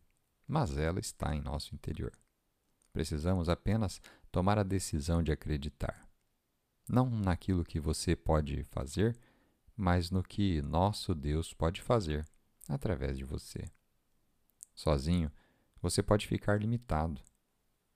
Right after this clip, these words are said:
Você não tem a capacidade, os recursos ou a influência. E está tudo bem. Sabe por quê?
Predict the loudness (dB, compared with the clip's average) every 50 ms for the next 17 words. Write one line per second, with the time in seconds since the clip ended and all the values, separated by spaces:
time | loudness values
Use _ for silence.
0 | _ _ _ _ _ _ _ -2 0 0 0 0 0 0 -2 -2 -2 -2 0 0
1 | -2 -2 -4 -2 0 0 -2 0 -4 -4 -2 2 2 4 4 2 2 0 0 0
2 | -2 -4 -2 -2 0 0 0 0 0 0 0 0 2 2 2 0 -2 -4 -4 -4
3 | -4 -2 -2 -4 -6 -8 -12 -18 -20 _ _ _ _ _ _ _ _ _ _ _
4 | -6 -2 -2 -2 -2 2 0 0 2 2 0 0 2 0 0 0 -2 -4 -8 _
5 | _ _ _ -4 -2 -2 0 0 -4 -4 -6 -6 -6 -2 0 0 0 0